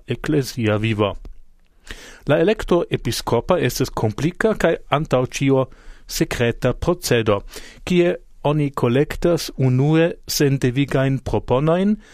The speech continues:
kaj transdonis ilin al la vatikanaj instancoj. Dum tiu etapo rajtas partopreni en la decido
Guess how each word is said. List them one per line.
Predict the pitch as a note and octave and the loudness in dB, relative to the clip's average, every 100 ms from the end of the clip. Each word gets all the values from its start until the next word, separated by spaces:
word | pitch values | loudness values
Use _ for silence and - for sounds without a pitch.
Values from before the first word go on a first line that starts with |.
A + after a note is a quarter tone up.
| - - | -20 -8
kaj | - G3+ | -2 0
transdonis | - F3+ - - A#2+ A#2+ A#2+ - | 2 2 0 0 0 2 0 0
ilin | C3+ B2+ B2+ D3+ | -2 0 0 0
al | A#2+ A#2+ | 0 2
la | A#2+ | 2
vatikanaj | A2 - C3+ A2+ G#2+ A2 B2+ | 0 -2 -2 0 0 0 0
instancoj. | B2+ - G#2+ G#2+ - G#2+ F#2+ - - - - - - | -2 0 -2 -2 0 0 0 -6 -18 -20 -20 -20 -2
Dum | D#3+ | -2
tiu | D#3+ G#3+ F3+ | 0 2 4
etapo | B2+ - A#2+ - F3 G#3+ | 2 2 0 2 2 2
rajtas | - A#2+ A#2+ - F3+ - | 0 0 0 0 0 0
partopreni | - A#2 - A#2+ - B2+ C3 D3+ | -2 -2 0 -2 0 0 2 2
en | E3 B2+ | 0 0
la | A#2 | 0
decido | G#2+ A2 - C3+ B2 D3 | 0 -2 0 -2 2 2